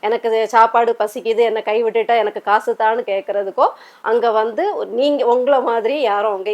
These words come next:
இல்ல, சரியா? ஒரு லட்சிய நோக்கத்தோடையும் தமிழர் இனம் விடுதலை பெறணும், எப்படியாவது இந்த கொள்ளையர்கள் கையிலிருந்து தமிழ்நாட்டை மீட்கணும், ஒரு புதிய மாற்றம் வேணுங்கிறவங்க தான் நாம் தமிழர் கட்சியில் பயணிக்கிறோமே தவிர,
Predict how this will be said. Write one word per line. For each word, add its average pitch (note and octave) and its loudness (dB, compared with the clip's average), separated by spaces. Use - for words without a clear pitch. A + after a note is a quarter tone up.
இல்ல, G3 -4
சரியா? G#3+ 0
ஒரு G3+ -2
லட்சிய A3 0
நோக்கத்தோடையும் G3+ -2
தமிழர் A#3+ 4
இனம் A3+ 0
விடுதலை B3 2
பெறணும், G3+ 0
எப்படியாவது C4 4
இந்த A3+ 2
கொள்ளையர்கள் C4+ 4
கையிலிருந்து A3 -2
தமிழ்நாட்டை A3+ -2
மீட்கணும், G#3 -2
ஒரு G3+ -4
புதிய C#4 -2
மாற்றம் A#3 -2
வேணுங்கிறவங்க G#3 -2
தான் C4 0
நாம் G#3+ -4
தமிழர் G#3 -4
கட்சியில் G3+ -6
பயணிக்கிறோமே G#3+ -2
தவிர, G3+ -4